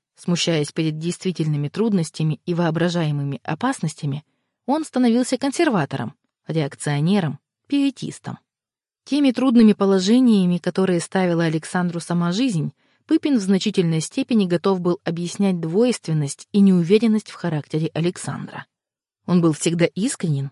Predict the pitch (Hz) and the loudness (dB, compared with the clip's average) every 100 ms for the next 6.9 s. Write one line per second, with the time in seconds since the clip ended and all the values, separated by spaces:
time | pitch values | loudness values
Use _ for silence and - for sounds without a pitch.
0 | _ 170 170 160 160 170 160 156 160 165 | _ -6 -2 0 2 2 2 2 0 0
1 | 160 202 196 165 170 165 175 175 - 170 | 2 2 0 -2 -4 0 0 0 0 -2
2 | 165 175 160 160 185 196 180 165 - 165 | 0 -2 0 0 0 -2 -4 -4 -4 -4
3 | 165 170 185 180 175 - 180 180 180 - | -2 -2 -4 -4 -8 -4 -2 -2 -4 -4
4 | 240 233 151 131 147 147 _ _ _ _ | -2 0 -2 -4 -8 -14 _ _ _ _
5 | _ _ _ 262 285 247 233 208 226 - | _ _ _ -4 0 4 4 4 2 0
6 | 196 - 190 185 196 269 202 151 139 | 0 0 -2 0 2 4 4 2 -2